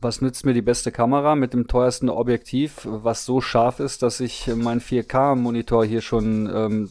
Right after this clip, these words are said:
zusammenrollt, weil er es schon gar nicht mehr darstellen kann, weil's so scharf ist.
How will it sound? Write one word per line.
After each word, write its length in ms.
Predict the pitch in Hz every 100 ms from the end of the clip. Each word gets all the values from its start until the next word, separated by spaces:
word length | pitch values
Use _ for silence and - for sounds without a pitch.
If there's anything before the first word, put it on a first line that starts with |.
| -
zusammenrollt, 760 | - 113 110 107 104 113 135 -
weil 120 | 113
er 60 |
es 160 | 110 104
schon 160 | - 113
gar 100 | 117
nicht 80 |
mehr 100 | 110
darstellen 400 | 110 127 - 107
kann, 200 | 101 107
weil's 200 | 104 104
so 100 | -
scharf 340 | 107 - 104 123
ist. 200 | 135